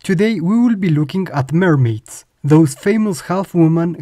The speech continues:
half-fish legendary creatures cited by sailors all over the world, as well as their masculine counterparts,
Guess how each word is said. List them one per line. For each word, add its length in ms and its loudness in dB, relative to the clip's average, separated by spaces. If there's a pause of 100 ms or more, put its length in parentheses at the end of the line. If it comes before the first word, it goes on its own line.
half-fish 640 -4
legendary 600 2
creatures 580 0
cited 480 -6
by 160 0
sailors 640 -4
all 260 -2
over 300 0
the 120 0
world, 440 0 (480)
as 180 -4
well 300 0
as 160 -2
their 160 4
masculine 600 -2
counterparts, 800 -2